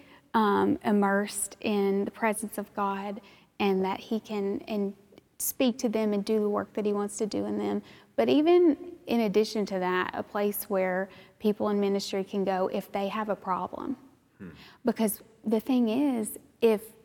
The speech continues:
Speaker 1: if someone in ministry has a problem, it could be bad enough, right? If, if the enemy has tempted them, if they've fallen into some kind of temptation, um, if there's sin, you know, i-,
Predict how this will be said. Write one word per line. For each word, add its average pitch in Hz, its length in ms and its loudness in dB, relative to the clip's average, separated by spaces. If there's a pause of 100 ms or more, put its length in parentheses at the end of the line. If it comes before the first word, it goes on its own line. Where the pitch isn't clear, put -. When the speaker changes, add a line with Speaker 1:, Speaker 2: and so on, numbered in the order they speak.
Speaker 1:
if 226 120 2
someone 277 420 4
in 220 160 0
ministry 226 500 -2
has 196 200 -8
a - 40 -14
problem, 233 720 -2 (1300)
it 262 200 4
could 311 180 2
be 269 140 6
bad 214 360 2
enough, 285 480 2 (180)
right? 262 480 0 (460)
If, 220 160 2 (300)
if 208 320 -2
the 202 180 2
enemy 269 360 6
has 262 160 0
tempted 262 420 0
them, 262 240 0
if 233 120 -2
they've 240 220 0
fallen 226 380 0
into 233 220 0
some 240 200 -6
kind 240 160 -4
of 233 80 -4
temptation, 220 640 -4 (540)
um, 208 500 2 (380)
if 233 140 4
there's 220 260 0
sin, 247 720 0
you 247 120 2
know, 247 460 0 (840)
i-, - 60 -6